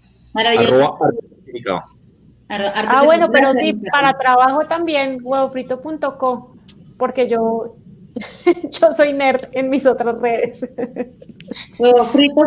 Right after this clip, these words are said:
Speaker 1: punto com, ¿sí ven? Es una cosa muy bonita. Huevofrito punto com, así una cosa la enana, una, la casa. Arte certificado, ya estamos. Ay, yo ya te sigo. Mira, estoy revisando. Ah, no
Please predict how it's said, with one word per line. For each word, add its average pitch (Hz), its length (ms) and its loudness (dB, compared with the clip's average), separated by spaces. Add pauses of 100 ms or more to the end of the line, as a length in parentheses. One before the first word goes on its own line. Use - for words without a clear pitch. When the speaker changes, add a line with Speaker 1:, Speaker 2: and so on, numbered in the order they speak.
Speaker 1:
punto 277 300 2
com, - 240 -4
¿sí 269 60 2
ven? 285 260 0 (400)
Es 208 180 -12
una 254 220 0
cosa 247 420 -2
muy 233 140 -6
bonita. 214 420 -8
Huevofrito 240 560 -2
punto 226 340 -6
com, 247 520 4
así 240 260 0
una 233 180 -4
cosa 233 240 -4
la 226 120 2
enana, 226 640 0 (680)
una, 285 180 4 (180)
la 226 100 2
casa. 208 180 -2 (120)
Arte 269 240 0
certificado, 277 880 0
ya 233 360 0
estamos. 214 360 -6 (120)
Ay, 254 120 -4
yo 254 120 -2
ya 254 60 -8
te 269 120 -2
sigo. 220 440 -6
Mira, 180 160 -12
estoy 190 220 -12
revisando. 208 420 -12 (140)
Ah, 214 80 -8
no 220 80 -8